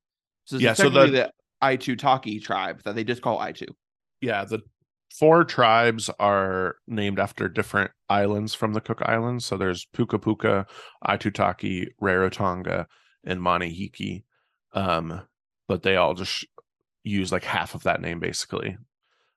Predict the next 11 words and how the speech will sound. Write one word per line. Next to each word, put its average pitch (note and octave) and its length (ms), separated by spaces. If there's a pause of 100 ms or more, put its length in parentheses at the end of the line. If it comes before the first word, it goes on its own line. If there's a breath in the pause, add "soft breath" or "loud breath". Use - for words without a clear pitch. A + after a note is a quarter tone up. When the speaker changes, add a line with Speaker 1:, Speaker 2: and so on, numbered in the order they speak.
(240)
Speaker 2:
Um, E2+ 500 (200)
yeah. G#2+ 200 (440 loud breath)
Uh, C#3 180
so D3+ 160
the C#3+ 80
Aitu D#3 340
tribe A#2+ 260
is A2 140
the G#2 260
Latino A2 840
tribe. G2+ 720